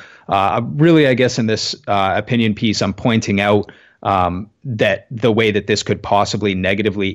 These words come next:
impact Amash himself, right? Uh, and that he could be sitting there without a job at the end of this. Um, but you're absolutely right. He may have been sitting there <laughs> without a job no matter what. Uh, and at that point, why not go all in?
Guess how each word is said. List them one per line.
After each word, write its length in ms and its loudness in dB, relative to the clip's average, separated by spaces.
impact 640 -2
Amash 600 0
himself, 640 0
right? 400 0
Uh, 180 0
and 160 0
that 120 -2
he 140 -2
could 140 -4
be 100 -2
sitting 260 0
there 160 2
without 240 2
a 60 0
job 340 2
at 100 -2
the 120 0
end 140 0
of 60 0
this. 240 2
Um, 220 0
but 160 2
you're 140 6
absolutely 340 0
right. 240 0
He 180 -4
may 180 2
have 100 2
been 120 0
sitting 280 0
there 180 4
<laughs> 100 2
without 420 -2
a 40 2
job 560 0
no 140 2
matter 360 0
what. 460 -6
Uh, 160 0
and 100 -2
at 80 -6
that 200 0
point, 260 -4
why 340 0
not 360 -2
go 240 2
all 360 2
in? 320 -6